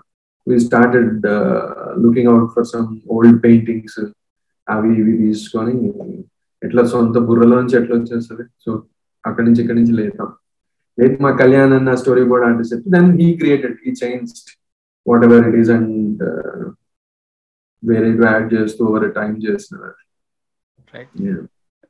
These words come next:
Speaker 2: రైట్. Uh, and going back a little, మళ్ళీ సేమ్ అదే ఓపెనింగ్ లో, uh,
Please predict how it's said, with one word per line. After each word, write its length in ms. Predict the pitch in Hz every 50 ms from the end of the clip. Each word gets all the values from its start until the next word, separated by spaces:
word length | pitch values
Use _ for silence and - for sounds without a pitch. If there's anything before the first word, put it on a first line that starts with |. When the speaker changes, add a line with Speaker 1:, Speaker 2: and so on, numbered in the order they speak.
| _ _ _ _ _
Speaker 2:
రైట్. 180 | 127 - - - _ _ _ _ _ _ _ _ _ _ _ _ _ _ _ _ _ -
Uh, 360 | 127 123 123 120 117 110 107 110 _ _ _ _ _ _ _ _ _ -
and 200 | 143 156 165 - - - - _ _ _ 139 139 135 127 135
going 220 | 131 139 151 156 156
back 200 | 160 165 160 139
a 40 | 127
little, 240 | 120 120 156 175 175 - _ -
మళ్ళీ 220 | 123 123 127 147 147
సేమ్ 240 | - 143 131 131
అదే 140 | 127 120 127
ఓపెనింగ్ 500 | 120 113 107 - 139 - 143 143 147 135
లో, 380 | 131 147 175 196 185 165 131 - -
uh, 440 | 131 117 110 107 104 101 98 98